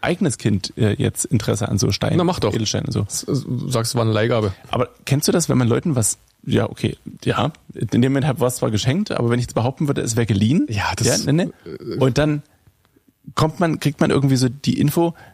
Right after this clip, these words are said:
Speaker 1: „Na, das hab ich weggeschmissen.“
Speaker 2: Mhm.
Speaker 1: Oder „Das hab ich weiter verschenkt.“ Oder irgendwie sowas. Und das, das trifft dich ins Mark.
Speaker 2: So hab ich meine Sega-Konsole verloren.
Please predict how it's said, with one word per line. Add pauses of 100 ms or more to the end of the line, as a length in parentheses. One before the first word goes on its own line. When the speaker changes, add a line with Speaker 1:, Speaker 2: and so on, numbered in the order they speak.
Speaker 1:
„Na,
das
hab
ich
weggeschmissen.“ (180)
Speaker 2:
Mhm. (180)
Speaker 1:
Oder
„Das
hab
ich
weiter
verschenkt.“ (320)
Oder
irgendwie
sowas.
Und
das,
das
trifft
dich (100)
ins
Mark. (580)
Speaker 2:
So
hab
ich
meine
Sega-Konsole
verloren.